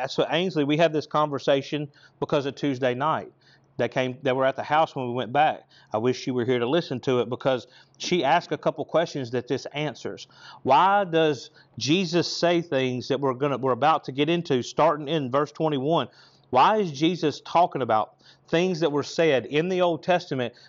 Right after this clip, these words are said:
but he's changing them? They're no longer physical, they're now spiritual. In other words, I don't have to actually physically do it. I can do it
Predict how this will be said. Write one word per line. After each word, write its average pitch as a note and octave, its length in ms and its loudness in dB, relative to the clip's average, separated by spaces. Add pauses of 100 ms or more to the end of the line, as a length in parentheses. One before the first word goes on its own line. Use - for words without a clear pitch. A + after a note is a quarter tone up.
(120)
but D3 120 0
he's D#3 160 -4
changing F3 460 -2
them? G2+ 200 -12 (1080)
They're D3 160 2
no E3+ 160 2
longer F3 520 2 (400)
physical, F3+ 420 2
they're C#3+ 160 0
now E3 200 2
spiritual. G3+ 720 -4 (460)
In E3 60 0
other E3 100 0
words, D#3 240 2
I D#3 80 6
don't E3 200 0
have F3 180 2
to C#3+ 120 2
actually D3+ 360 0
physically E3 540 0
do C3 220 2
it. D#3 220 0 (240)
I D3 120 2
can C#3 240 -8
do D3+ 200 2
it - 300 0